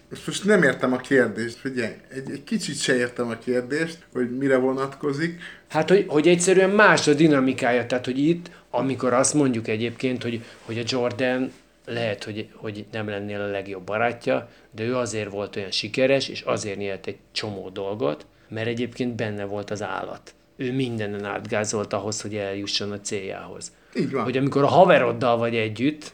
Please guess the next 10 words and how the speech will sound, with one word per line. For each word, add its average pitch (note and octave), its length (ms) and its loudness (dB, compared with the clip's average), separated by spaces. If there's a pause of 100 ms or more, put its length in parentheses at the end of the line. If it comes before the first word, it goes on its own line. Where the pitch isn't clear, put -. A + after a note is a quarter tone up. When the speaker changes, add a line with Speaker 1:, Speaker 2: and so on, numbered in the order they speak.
(140)
Speaker 1:
Akkor C3+ 380 -4
Speaker 2:
akkor D3+ 180 6
Speaker 1:
is. C#3+ 60 4
Speaker 2:
te D#3 100 6
rajta C#3+ 360 6
is D3 200 6
átgázolsz, D3+ 840 8
Speaker 1:
Átgázolsz. A2 360 2
Speaker 2:
hogy D#3 200 6 (180)
Speaker 1:
Át, D#3+ 240 6